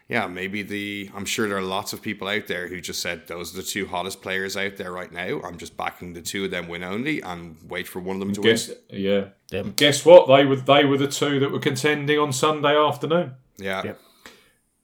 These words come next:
Speaker 2: That, that moment where Smith went birdie birdie and they both lashed it left on three.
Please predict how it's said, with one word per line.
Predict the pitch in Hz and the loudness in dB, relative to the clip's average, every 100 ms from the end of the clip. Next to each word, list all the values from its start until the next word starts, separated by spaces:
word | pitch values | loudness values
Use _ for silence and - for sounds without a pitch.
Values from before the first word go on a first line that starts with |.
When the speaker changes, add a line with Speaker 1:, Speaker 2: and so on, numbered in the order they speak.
| _ _ - | _ _ 6
Speaker 2:
That, | 165 185 - | 8 8 8
that | 170 180 165 | 10 10 8
moment | 147 147 139 117 117 | 6 6 6 2 2
where | 113 117 113 | 4 6 4
Smith | 110 - 131 131 | 2 -2 -2 2
went | 135 131 | 2 2
birdie | 127 120 113 107 | 4 4 4 4
birdie | 117 113 110 98 98 | 2 2 2 2 0
and | 104 101 | 2 0
they | 101 | 0
both | - 117 110 - - | 2 2 2 -2 -10
lashed | 98 117 123 123 127 - 120 | -4 0 2 2 2 -2 0
it | 123 | 0
left | 117 110 101 - | 0 0 -2 -4
on | 101 95 | -2 -2
three. | - 110 101 90 92 | -2 0 2 0 -6